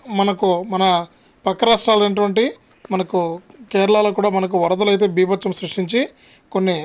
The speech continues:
వే-, వందల మంది అయితే ప్రాణాలు కోల్పోవడం జరిగింది. ఈ నేపథ్యంలో మన ప్రాంతాల్లో కూడా మనకు భారీ వర్షాలు కురుస్తాయని హైదరాబాద్ వాతావరణ కేంద్రం అయితే తెలిపింది. తెలంగాణలోని పలు జిల్లాల్లో మరి కాసేపట్లో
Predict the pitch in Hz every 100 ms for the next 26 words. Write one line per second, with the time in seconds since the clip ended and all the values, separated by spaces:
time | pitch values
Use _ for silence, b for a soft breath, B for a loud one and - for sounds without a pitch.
0 | 170 180 185 175 190 214 208 202 190 196
1 | 190 180 190 190 180 175 180 175 170 175
2 | 175 262 B B B - 196 220 220 226
3 | 214 214 220 196 202 214 208 202 214 208
4 | 202 214 196 185 233 320 254 180 190 208
5 | 202 202 185 190 180 - 180 208 302 b
6 | b b 185 185 202 202 190 175 175 185
7 | 185 180 180 180 175 180 175 170 170 180
8 | 240 - b b _ 190 214 240 240 233
9 | 226 190 196 208 214 214 208 190 185 208
10 | 196 190 190